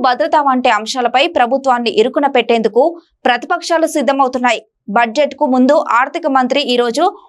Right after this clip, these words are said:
పార్లమెంట్ టేబుల్పై ఆర్థిక సర్వేను కూడా సమర్పించనున్నారు. వర్షాకాల సమావేశాలు నేటి నుంచి ఆగస్టు పన్నెండు వరకు కొనసాగుతాయి. పంతొమ్మిది రోజుల పాటు ఈ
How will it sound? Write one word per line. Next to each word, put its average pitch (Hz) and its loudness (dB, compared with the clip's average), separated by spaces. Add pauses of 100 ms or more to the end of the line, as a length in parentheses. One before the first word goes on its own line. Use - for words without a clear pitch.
(200)
పార్లమెంట్ 330 2 (120)
టేబుల్పై 277 2 (240)
ఆర్థిక 285 0 (100)
సర్వేను 269 0
కూడా 240 2 (100)
సమర్పించనున్నారు. 220 -2 (560)
వర్షాకాల 277 0 (160)
సమావేశాలు 277 2 (120)
నేటి 269 0
నుంచి 277 0 (140)
ఆగస్టు 262 -6
పన్నెండు 277 0
వరకు 233 0 (120)
కొనసాగుతాయి. 214 -2 (480)
పంతొమ్మిది 339 2
రోజుల 320 0
పాటు 294 2 (200)
ఈ - -